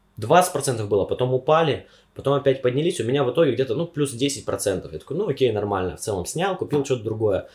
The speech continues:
Вот, и в целом у меня от этих денег плюс, э, щас вспомню, ну, тринадцать тысяч, наверное, за год у меня просто на то, что я ничего не делаю, у меня иногда раз в два месяца захожу.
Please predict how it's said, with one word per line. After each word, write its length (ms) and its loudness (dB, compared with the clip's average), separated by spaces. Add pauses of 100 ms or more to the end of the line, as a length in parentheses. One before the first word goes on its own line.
(320)
Вот, 300 4
и 40 -2
в 40 -4
целом 340 2
у 40 0
меня 540 0
от 100 -2
этих 240 0
денег 400 0 (220)
плюс, 500 -2
э, 840 2 (1300)
щас 120 -14
вспомню, 260 -6
ну, 60 -6
тринадцать 500 -2
тысяч, 300 -4
наверное, 320 -2
за 120 -4
год 180 2
у 60 0
меня 140 -4
просто 320 0
на 80 -2
то, 120 0
что 140 -6
я 140 0
ничего 260 0
не 120 -2
делаю, 400 2
у 20 -4
меня 260 -2
иногда 300 2
раз 140 2
в 40 -10
два 100 -4
месяца 280 -4
захожу. 460 -4